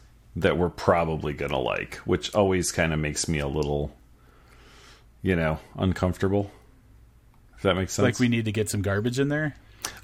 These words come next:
Speaker 1: Well, just like we need to take a
Speaker 2: <laughs>
Speaker 1: chance on some things. So any gaps we do have, I am going to lobby hard for stuff we're not familiar with.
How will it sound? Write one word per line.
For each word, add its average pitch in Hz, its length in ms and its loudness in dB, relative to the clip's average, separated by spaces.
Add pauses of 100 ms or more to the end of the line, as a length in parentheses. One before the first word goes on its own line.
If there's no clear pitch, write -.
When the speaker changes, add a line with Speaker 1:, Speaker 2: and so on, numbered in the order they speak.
Speaker 1:
Well, 294 260 8
just 214 300 2
like 165 180 4
we 113 100 8
need 101 180 4
to 80 60 -6
take 101 200 0
a - 100 0
Speaker 2:
<laughs> 165 60 2
Speaker 1:
chance - 360 2
on 78 160 0
some 73 220 -2
things. 71 360 -4
So 95 280 2
any 147 200 4
gaps 104 440 2
we 98 100 4
do 92 220 0
have, 82 280 2
I 82 140 2
am 95 140 2
going 92 300 2
to 82 440 0
lobby 87 580 2
hard 82 520 2
for 78 680 -2
stuff - 380 0
we're 82 100 2
not 80 220 2
familiar 85 440 2
with. 87 420 -2